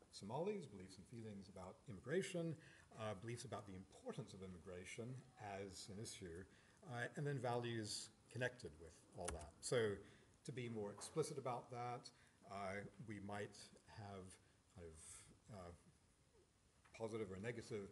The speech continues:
views about Somalis. Those are gonna be descriptive statements that are true or false. Feelings about Somalis, things like racial prejudice that, uh, are relevant. Likewise,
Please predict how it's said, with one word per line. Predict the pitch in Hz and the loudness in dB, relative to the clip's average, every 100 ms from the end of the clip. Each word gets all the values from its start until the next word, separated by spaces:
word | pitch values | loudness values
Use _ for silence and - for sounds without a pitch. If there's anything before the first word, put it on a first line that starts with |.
| - - - 92 | -10 -20 -18 -10
views | 101 120 131 131 110 | -4 2 4 2 2
about | 110 107 110 | 2 2 0
Somalis. | - - 110 110 117 117 107 | -4 -4 2 4 4 2 0
Those | 98 90 | -2 -4
are | |
gonna | 95 90 | -6 -6
be | 90 | -6
descriptive | 87 - 139 - 113 | -8 -2 -2 0 -2
statements | - 117 127 113 120 | 4 4 2 -2 -4
that | 92 | -6
are | - | -4
true | 113 98 | -2 -2
or | |
false. | - 135 127 123 - - - - - - - | 0 4 6 4 0 -10 -20 -20 -18 -8 0
Feelings | 147 151 143 131 | 2 4 4 2
about | 120 117 - | 2 2 0
Somalis, | 127 113 113 113 107 | -2 2 4 2 0
things | 110 95 | -4 -2
like | 98 98 | -2 0
racial | 101 - 98 | -2 -2 -4
prejudice | - 123 123 123 - - | 0 0 4 2 2 0
that, | 104 101 - - - 180 | -2 -2 -8 -20 -14 -6
uh, | 202 101 - | -4 -4 -4
are | 110 | -4
relevant. | 95 107 107 110 104 101 - - - - 104 | 0 2 2 0 0 -2 -8 -18 -20 -12 -2
Likewise, | 104 101 110 98 | 0 0 -2 -2